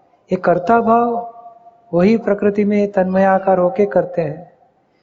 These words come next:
इसके लिए प्रकृति कराती है और खुद करता है, उसको भ्रांति का पुरुषार्थ बोला जाता है। और प्रकृति से जुदा जब हो जाओगे, नहीं राजकुमार अलग है और मैं शुद्धात्मा हूँ,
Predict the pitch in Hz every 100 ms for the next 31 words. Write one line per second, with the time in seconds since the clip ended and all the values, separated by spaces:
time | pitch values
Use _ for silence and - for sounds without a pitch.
0 | _ 170 - 202 196 180 196 208 226 208
1 | 202 262 262 214 202 185 190 190 - 214
2 | - 190 190 240 196 170 170 - - -
3 | _ - 185 220 143 160 170 175 233 226
4 | 214 185 - 190 180 175 170 165 160 -
5 | - - _ _ _ _ _ _ _ _
6 | 180 220 - - - - - - 175 180
7 | 240 247 226 233 185 196 214 208 208 214
8 | 233 233 208 180 170 - - - - _
9 | 196 202 180 185 180 208 208 208 208 208
10 | 220 240 208 175 185 185 - 196 185 202
11 | - 175 160